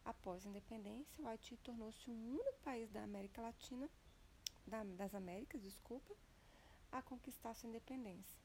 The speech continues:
sobre ainda uma rebelião de escravos.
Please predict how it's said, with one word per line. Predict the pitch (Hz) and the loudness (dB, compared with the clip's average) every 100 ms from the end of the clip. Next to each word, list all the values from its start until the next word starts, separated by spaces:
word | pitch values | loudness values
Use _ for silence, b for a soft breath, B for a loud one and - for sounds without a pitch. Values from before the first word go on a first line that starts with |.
| - - - - | -14 -16 -16 -16
sobre | - - 220 208 | -8 0 2 4
ainda | 233 208 220 233 - | 2 2 0 -2 -2
uma | 220 | -2
rebelião | 208 214 214 208 - 202 190 202 - - - | 0 0 0 0 0 0 0 -4 -10 -12 -8
de | |
escravos. | - - 226 170 - - | -8 -4 -2 -2 -4 -6